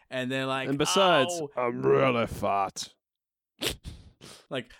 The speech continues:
Speaker 1: "I can't fit in me clothes anymore. I've had feast after feast, and I just sit
Speaker 2: Yeah.
Speaker 1: around for three days at a time. This isn't good."
Speaker 2: I'm sick of this stalling.
Speaker 1: Not the best pursuit, I'll tell ya. Uh,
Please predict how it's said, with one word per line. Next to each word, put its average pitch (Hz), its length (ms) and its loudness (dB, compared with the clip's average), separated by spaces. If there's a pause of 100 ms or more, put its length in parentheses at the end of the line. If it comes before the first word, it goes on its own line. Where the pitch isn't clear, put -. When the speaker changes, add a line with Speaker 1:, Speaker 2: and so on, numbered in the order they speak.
Speaker 1:
"I 127 80 -6
can't 170 280 2
fit 151 160 2
in 135 120 2
me 127 100 -2
clothes 127 420 0
anymore. 120 480 -6
I've 120 100 -10
had 123 220 -4
feast 147 380 -2
after 120 280 -4
feast, 120 480 -6 (340)
and 131 220 -4
I 135 60 0
just 135 220 -2
sit 139 120 0
Speaker 2:
Yeah. 135 80 2
Speaker 1:
around 147 280 2
for 131 80 -12
three 127 220 -2
days 117 260 -2
at 110 80 -10
a 110 40 -10
time. 135 380 -4
This 127 180 -8
isn't 123 240 -8
good." 139 240 0
Speaker 2:
I'm - 60 -12
sick - 380 0
of 143 60 2
this 123 140 2
stalling. 135 800 2 (440)
Speaker 1:
Not 143 180 -2
the 131 60 -6
best 143 320 -4
pursuit, 151 500 -2 (140)
I'll 127 100 -8
tell 165 260 -4
ya. 127 120 -2 (420)
Uh, 135 300 -2